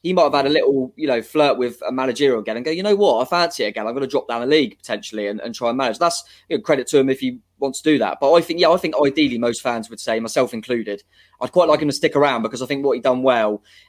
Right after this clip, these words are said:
I can imagine being quite a good motivator. I'd quite like him in there as, in a coaching role. But, um, and like, again, he's likeable. I like Woodgate, but all the things that we heard,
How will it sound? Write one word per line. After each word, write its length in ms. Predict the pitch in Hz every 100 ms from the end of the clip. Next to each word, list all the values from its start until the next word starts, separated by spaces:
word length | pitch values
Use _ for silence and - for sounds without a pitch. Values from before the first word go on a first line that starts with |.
| -
I 80 |
can 120 | 120 135
imagine 240 | 139 131
being 140 | 131
quite 160 | 127 127
a 20 |
good 140 | 127 131
motivator. 800 | 131 131 - 123 123 120 123 120 _ _
I'd 100 | 113
quite 180 | - 143
like 200 | 131 131
him 100 | 120
in 60 | 110
there 120 | 107
as, 100 | 101
in 140 | 98
a 40 | 113
coaching 400 | 127 120 - 78
role. 280 | 69 92 - _ _ _ _
But, 180 | 143 139
um, 400 | 139 135 135 127 _ _ _ _
and 140 | 139 156
like, 120 | 180 -
again, 540 | - 175 170 123 101 _
he's 140 | 131
likeable. 840 | 131 156 160 160 151 165 160 156 - _ _ -
I 60 |
like 280 | 113 143 143 139
Woodgate, 580 | 147 143 143 139 -
but 300 | - 131 127 - _ _
all 200 | 160 160
the 80 | 147
things 280 | 151 151 135
that 80 | 127
we 100 | 127
heard, 420 | 135 135 127 117